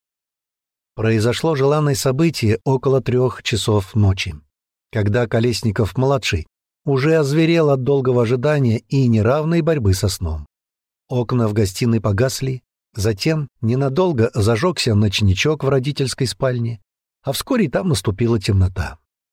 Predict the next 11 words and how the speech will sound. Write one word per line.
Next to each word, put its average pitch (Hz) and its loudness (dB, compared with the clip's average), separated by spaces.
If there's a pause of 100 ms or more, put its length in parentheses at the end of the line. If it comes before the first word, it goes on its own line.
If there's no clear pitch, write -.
(540)
Выждав 107 0
для 110 2
верности 104 0
ещё 101 0
полчаса, 113 -2 (480)
Денис 175 0
глубоко 107 0
вздохнул, 113 0 (480)
надел 220 0
резиновые 135 2
перчатки 185 -2